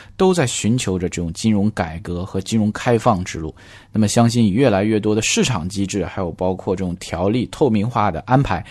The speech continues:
那么中国的经济呢，一定会被很好的刺激起来啊，有着无穷的未来发挥的空间。而很多的企业呢，也可以通过这个科创板上市来获取资金，投入到自己的企业发展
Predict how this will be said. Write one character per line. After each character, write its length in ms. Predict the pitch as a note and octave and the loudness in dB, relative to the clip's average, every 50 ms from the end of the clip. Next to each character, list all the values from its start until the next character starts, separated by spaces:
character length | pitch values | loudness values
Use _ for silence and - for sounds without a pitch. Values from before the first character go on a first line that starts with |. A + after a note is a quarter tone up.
| - - - - - - - | -18 -20 -20 -20 -20 -16 -10
那 100 | - E2+ | -8 -6
么 60 | E2 | -6
中 160 | - - G2+ | -2 0 0
国 140 | G2+ F#2 F2+ | 2 2 2
的 80 | F#2 F2+ | 2 0
经 260 | - - A#2+ B2 A#2 | 2 4 6 6 6
济 160 | G#2+ A2 G2+ | 6 4 2
呢， 100 | D#2+ C#2 - - | -2 -2 -6 -8
一 120 | - F2+ | -6 -6
定 180 | F2 F#2+ F#2+ F#2 | -4 -2 -4 -4
会 160 | F2+ - F#2 | -4 -4 -6
被 300 | D#2 - E2 D#2 D#2 E2 | -6 -6 -6 -6 -6 -8
很 380 | E2 - - - F2+ F#2+ A#2 B2+ | -8 -10 -8 -4 0 0 2 2
好 180 | A#2+ - F#2+ - | 0 -2 -6 -10
的 100 | - - | -10 -12
刺 240 | - - - - G#2 | -8 -6 -2 -2 -2
激 100 | F2+ F2+ | -2 -4
起 140 | F2 - - | -6 -6 -8
来 180 | - - - - - | -10 -12 -16 -16 -14
啊， 100 | - E2 - | -12 -12 -10
有 100 | - D2 | -10 -12
着 220 | D2+ - D#2+ - - - - - - | -10 -10 -10 -10 -12 -16 -18 -8 -4
无 140 | G2+ A#2 | -2 0
穷 220 | C3 - - F2 E2+ | 0 0 -2 -6 -4
的 140 | E2+ E2+ - - - - - - | -6 -6 -8 -10 -20 -20 -14 -6
未 220 | - G#2 F#2+ D#2+ | -2 -2 -2 -2
来 180 | D2 D#2 D2+ F#2 | -2 -6 -10 -12
发 280 | - - - F#2 E2+ E2 | -12 -10 -8 -6 -6 -6
挥 180 | - - D2+ | -8 -8 -8
的 140 | D2 - B1 - - | -8 -8 -10 -14 -12
空 200 | - - G2+ G2 | -8 -4 -2 -2
间。 220 | G2 G#2+ - - - - - - - - - | 0 0 0 -2 -2 -10 -20 -20 -20 -10 -6
而 100 | - A2 | -4 -4
很 200 | G#2+ - A2 F2+ | -2 -2 -2 0
多 100 | D2+ D3+ | 2 2
的 80 | F#3+ G3+ | 2 2
企 220 | G3 - - D#2+ | 0 -2 -4 -2
业 80 | E2 G2+ | -2 0
呢， 120 | G2 E2+ | 0 -2
也 140 | E2+ D2+ D2+ | -4 -6 -6
可 100 | - C#3+ | -4 -2
以 120 | D3+ C3+ | -2 -4
通 260 | - - - - C#3+ | -4 -6 -6 -4 -2
过 140 | C3 B2+ A2+ | 0 0 0
这 100 | F#2 F#2+ | 0 0
个 100 | F2 F2+ F2 | -2 -4 -4
科 200 | - - - C#3 | -4 -2 -2 0
创 180 | - C#3+ A#2 G2 | 0 0 0 0
板 140 | E2 - - - - - - - | -2 -6 -10 -16 -20 -20 -20 -12
上 260 | - - - D#3+ C#3+ A#2+ | -6 -4 0 0 2 2
市 240 | - - F#3 - - - - | 2 0 0 -2 -4 -6 -10
来 240 | - C2 D2+ D#2 D#2+ | -10 -8 -8 -10 -10
获 260 | - - - D3+ A#2 | -6 0 2 2 2
取 240 | - - - D#2 C2+ | 2 0 -4 -6 -4
资 180 | - - C3 | -4 -2 -2
金， 240 | A#2 A#2+ C3+ C#3 - - - - - - - | 0 2 0 0 -2 -4 -14 -20 -20 -20 -16
投 240 | - - - F#2+ G2+ | -10 -4 -2 0 2
入 100 | C#3 D#3 | 2 2
到 220 | C3 G#2 F#2 - - | 2 0 -2 -4 -4
自 140 | - A2+ | -4 -4
己 160 | F#2+ - - - | -4 -4 -6 -10
的 100 | - - | -10 -8
企 260 | - - - - B1+ | -6 -4 -4 -4 -4
业 120 | C2+ D#2 D2 | -4 -6 -6
发 280 | - - - G2 G2 | -4 -2 -2 0 0
展 180 | F#2 - - | -2 -6 -8